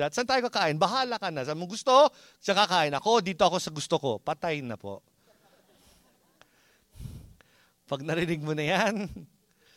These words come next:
Pero pag narinig mo, "Saan tayo kakain?" "Wherever you want, sweetheart. Basta pumili ka, masarap na yan." Ayan na.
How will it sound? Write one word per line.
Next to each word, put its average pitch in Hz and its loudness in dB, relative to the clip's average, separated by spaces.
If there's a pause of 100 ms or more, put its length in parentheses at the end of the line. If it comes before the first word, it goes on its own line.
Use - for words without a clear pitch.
(800)
Pero 226 6
pag 220 0
narinig 214 0
mo, 208 0
"Saan 277 2
tayo 294 2
kakain?" 240 0
"Wherever 190 -6
you 180 -4
want, 156 -6
sweetheart. 160 -4 (1200)
Basta 202 -2
pumili 202 -6
ka, 196 0
masarap 175 -4
na 151 -6
yan." 127 -6
Ayan 131 -6
na. 139 -6